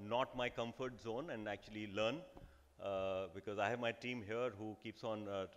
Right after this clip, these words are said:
training me. Uh, but I think l-, looking at so many cases, uh, and you, then you realize that actually mobile marketing has now become the mainstay. And, and very soon the non-mobile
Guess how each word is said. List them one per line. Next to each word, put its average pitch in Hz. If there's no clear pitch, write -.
training 131
me. 156
Uh, 101
but 104
I 104
think 120
l-, 104
looking 135
at 113
so 147
many 139
cases, 120
uh, 101
and 127
you, 151
then 160
you 180
realize 143
that 117
actually 120
mobile 117
marketing 110
has 101
now 104
become 104
the 95
mainstay. 98
And, 92
and 101
very 110
soon 113
the 113
non-mobile 113